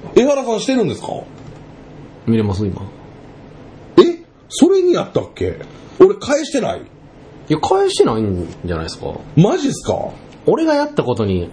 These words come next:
Speaker 2: 返してきたんかな、江原は。でも一緒の写真に言ってるから、あれだ。まあ、難しいっていうか、あれどう見たらええんかなって俺も思ってる。
Speaker 1: え、俺無視してる？すいません、なんか今。
Speaker 2: いや、もう、もう二人とも無視してんちゃいます？僕も。
Speaker 1: あ、いや、恵比寿さんも無視してるんですか？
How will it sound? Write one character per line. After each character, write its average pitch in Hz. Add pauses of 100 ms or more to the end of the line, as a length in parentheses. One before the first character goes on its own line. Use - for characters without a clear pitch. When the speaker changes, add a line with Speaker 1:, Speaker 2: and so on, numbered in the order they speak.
Speaker 2:
返 113
し -
て 110
き 95
た 85
ん 73
か 80
な、 85
江 80
原 78
は。 - (1000)
で 185
も 170
一 214
緒 -
の 156
写 214
真 202
に 180
言 170
っ 156
て 160
る 147
か 104
ら、 87
あ 123
れ 123
だ。 131 (300)
ま 165
あ、 147
難 220 (200)
し 147
い -
っ -
て -
い -
う -
か、 98
あ -
れ 104
ど 247
う 302
見 302
た 143
ら 113
え 110
え -
ん 98
か 95
な 98
っ 92
て 101
俺 101
も 92
思 92
っ -
て -
る。 214
Speaker 1:
え、 -
俺 175
無 180
視 208
し -
て 147
る？ 120 (420)
す -
い -
ま 170
せ 175
ん、 143
な 117
ん 92
か 95
今。 92 (680)
Speaker 2:
い 104
や、 104
も 101
う、 98
も 107
う -
二 113
人 151
と 165
も 170
無 254
視 127
し 87
て 110
ん -
ち 90
ゃ 87
い -
ま 87
す？ 113
僕 95
も。 85 (880)
Speaker 1:
あ、 131
い 139
や、 143
恵 180
比 -
寿 208
さ 208
ん 196
も 160
無 135
視 104
し -
て 104
る 90
ん 85
で -
す -
か？ -